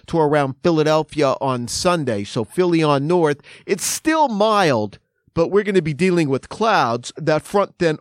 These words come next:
arcs back to the north and west, north of Pittsburgh. So from Pittsburgh toward, uh, Charleston, toward Morgantown, toward Cincinnati, Sunday will be a mild day, and along that boundary there will be some rain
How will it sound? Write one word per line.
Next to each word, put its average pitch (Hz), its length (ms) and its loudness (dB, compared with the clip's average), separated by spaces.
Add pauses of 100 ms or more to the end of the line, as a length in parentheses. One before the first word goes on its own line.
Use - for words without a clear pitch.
arcs 170 320 -2
back 131 720 -2 (480)
to 170 100 0
the 139 160 0
north 175 420 0
and 131 220 0
west, 156 400 2
north 160 260 2
of 127 140 -6
Pittsburgh. 147 500 -2
So 135 180 -2
from 110 200 -6
Pittsburgh 165 640 0 (460)
toward, 120 420 -6
uh, 98 220 -6
Charleston, 175 760 0
toward 107 420 -6
Morgantown, 151 1040 0
toward 104 420 -6
Cincinnati, 123 720 -2 (300)
Sunday 156 480 0
will 135 180 2
be 120 140 0
a 113 60 0
mild 123 420 0
day, 127 180 0
and 113 80 -4
along 120 260 -4
that 117 140 -4
boundary 110 400 -6
there 104 160 -6
will 120 240 0
be 92 240 -4 (400)
some 104 340 -2
rain 95 460 -4